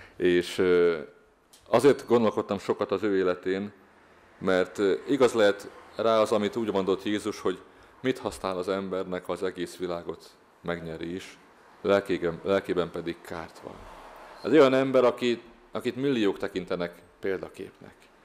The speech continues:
aki fantasztikus dolgokat tett le az asztalra, de mégsem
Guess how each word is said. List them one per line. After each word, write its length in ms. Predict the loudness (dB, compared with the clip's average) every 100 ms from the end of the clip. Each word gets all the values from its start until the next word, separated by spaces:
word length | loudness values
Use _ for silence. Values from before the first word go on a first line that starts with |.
| -20 -18
aki 160 | -12 -2
fantasztikus 480 | 4 4 4 0 2
dolgokat 360 | 6 6 4
tett 140 | 0 0
le 80 | 2
az 80 |
asztalra, 540 | 0 0 -4 -6 -6 -10 -16 -20 -20 -20 -20 -20 -12
de 160 | -4 -2
mégsem 580 | 0 -2 -4 -4 -4